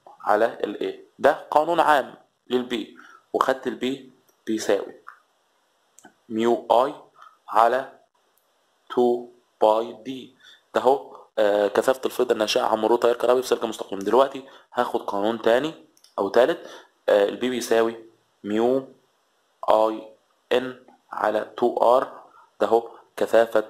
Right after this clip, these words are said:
الفيض الناشئة عن مرور، آه، تيار كهربي في ملف دائري. بعد كده كمان هاخد البي بيساوي ميو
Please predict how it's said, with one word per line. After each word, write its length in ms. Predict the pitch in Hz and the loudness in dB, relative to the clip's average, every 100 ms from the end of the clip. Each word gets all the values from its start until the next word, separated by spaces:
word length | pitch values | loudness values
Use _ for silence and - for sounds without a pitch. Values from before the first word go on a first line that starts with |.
| - - | -4 -2
الفيض 400 | 98 - 127 131 - - | -2 2 2 2 0 -6
الناشئة 520 | 98 101 117 113 113 | -4 0 2 2 0
عن 200 | - 101 | -6 -6
مرور، 440 | 98 98 107 107 - - | -2 0 2 0 -4 -4
آه، 180 | 95 | -4
تيار 480 | - 101 95 110 127 | -4 -2 2 4 4
كهربي 500 | - 107 104 110 - - - - | 0 -4 2 2 0 -14 -20 -10
في 140 | 113 | -6
ملف 320 | 101 110 - | -2 -2 -2
دائري. 380 | 101 - 147 - - - - | 0 0 -2 -6 -16 -16 -2
بعد 160 | 120 131 | 0 0
كده 180 | 143 | -2
كمان 260 | 139 120 123 | -2 0 0
هاخد 280 | 120 - 113 | -4 -4 -4
البي 260 | 104 117 | -2 -4
بيساوي 640 | 113 107 - 110 131 147 - - _ _ _ | -2 0 2 2 2 0 -8 -20 _ _ _
ميو 500 | 107 113 123 123 123 | -2 0 2 0 -6